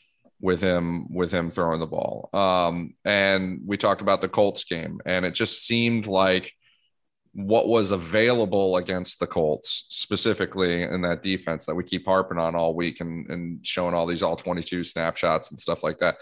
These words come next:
It, it just seems like Tua would have, would have taken that. And so we probably, you know, maybe probably would have won the Colts game. So all he's done this season is, like, you know, and a real, and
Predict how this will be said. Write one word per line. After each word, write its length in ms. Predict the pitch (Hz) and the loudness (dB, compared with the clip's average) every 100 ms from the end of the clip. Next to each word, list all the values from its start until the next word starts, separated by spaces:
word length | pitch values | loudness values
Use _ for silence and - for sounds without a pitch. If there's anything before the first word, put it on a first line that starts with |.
| - - - _ _ - | -12 -20 -20 _ _ -2
It, 160 | 110 | 2
it 60 | 107 | 4
just 200 | 123 123 | 4 4
seems 260 | 139 127 117 | 4 4 4
like 220 | 107 101 | 2 2
Tua 280 | - 104 98 | 2 2 2
would 160 | 92 | 2
have, 220 | 92 80 - | 0 -2 -10
would 200 | 85 92 | -6 -2
have 100 | 87 | 0
taken 340 | - 90 85 80 | 0 -2 -2 -6
that. 200 | 80 - - | -6 -6 -2
And 300 | 92 92 87 | -2 0 0
so 140 | 98 | 2
we 100 | 95 | 2
probably, 1120 | 95 - 113 104 101 90 101 101 101 98 95 - - | -2 0 2 2 2 -2 0 2 2 0 -4 -8 -10
you 200 | 107 117 | -2 0
know, 100 | 101 | 2
maybe 400 | 101 110 120 120 | 4 4 4 2
probably 520 | 120 113 120 113 123 | 4 4 4 2 0
would 140 | 120 | 2
have 100 | 120 | 0
won 180 | 120 127 | 0 0
the 60 | 127 | 0
Colts 300 | 139 135 - | 0 -2 -2
game. 240 | 156 165 - - - | -2 -4 -6 -18 -14
So 600 | - 139 127 120 107 - - | 0 6 6 6 4 -2 2
all 180 | 120 151 | 6 8
he's 160 | 165 127 | 6 6
done 240 | 151 156 | 4 4
this 220 | 147 139 | 2 0
season 460 | 147 147 131 135 131 | 0 0 0 -2 0
is, 260 | 120 110 | 0 2
like, 340 | 113 104 104 - | 4 4 2 -2
you 80 | 110 | 0
know, 260 | 104 101 - | 2 2 2
and 160 | 107 | 0
a 40 | 107 | 0
real, 500 | 110 160 175 135 - | 2 6 6 6 4
and 220 | 107 | 0